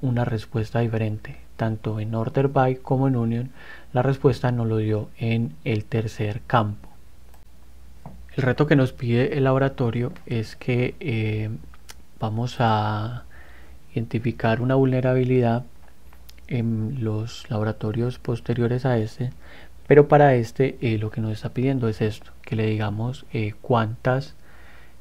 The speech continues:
columnas nos devuelve mediante una, eh,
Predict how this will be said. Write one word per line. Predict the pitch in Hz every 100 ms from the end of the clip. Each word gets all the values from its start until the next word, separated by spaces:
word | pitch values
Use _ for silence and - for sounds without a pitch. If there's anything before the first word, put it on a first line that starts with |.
| -
columnas | 151 143 135 127 127 131 - -
nos | 123
devuelve | 127 131 131 123 127 - -
mediante | 117 110 110 113 -
una, | 131 107 110 113 117 120 - -
eh, | 113 107 107